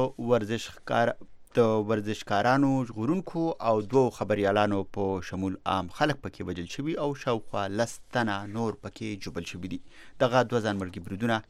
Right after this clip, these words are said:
تېر ماښام د کابل په دشت برچي سیمه کې شوي دي، چې اوسېدونکي یې اکثر شیعه مسلمانان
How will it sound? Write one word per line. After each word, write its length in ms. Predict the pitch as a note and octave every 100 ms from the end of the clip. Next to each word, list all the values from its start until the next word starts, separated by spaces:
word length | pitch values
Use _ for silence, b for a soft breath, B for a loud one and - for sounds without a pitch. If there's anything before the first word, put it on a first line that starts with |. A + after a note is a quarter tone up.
| -
تېر 180 | D#3 A#2
ماښام 340 | F#2 - F#2
د 100 | G2 F2+
کابل 260 | F2+ A2+ G#2+ B B B -
په 180 | A2 G2+ F#2+
دشت 240 | F#2+ - G2 F2+
برچي 280 | - E3 C#3+
سیمه 220 | G#2+ F#2
کې 80 | - -
شوي 220 | F2+ F2+
دي، 80 | F#2 -
چې 60 | -
اوسېدونکي 480 | F#2 G2+ F#2+ A#2+ - B2+
یې 40 | C3 -
اکثر 340 | - - C#3+ C#3+ B B - -
شیعه 160 | C#3 G2
مسلمانان 580 | - F#2+ F#2+ F#2+ F#2